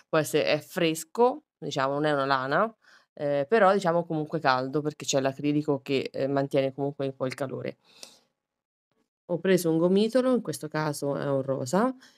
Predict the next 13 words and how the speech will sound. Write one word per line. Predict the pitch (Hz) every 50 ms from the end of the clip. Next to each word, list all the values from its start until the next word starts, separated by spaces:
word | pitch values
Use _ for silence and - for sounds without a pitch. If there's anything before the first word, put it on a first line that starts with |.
| _ _
e | - 240 233 254
vi | 233
faccio | 226 185 165 165 - 233
vedere, | 233 196 160 156 165 165
diciamo, | 165 165 165 - 147 151 156 151
com'è, | - 170 185 185 170 151 147 156 165 - - -
eh, | - - 156 147 143 143 143 143
diciamo, | 139 131 147 143 143 139 139
il | 143 139 135
filato | 127 - - 147 131 - - 131 - 151 151 143 - _
visto | - 151 147 - 160
da | 151 143
vicino. | 139 143 139 - - 139 143 143 143 139 135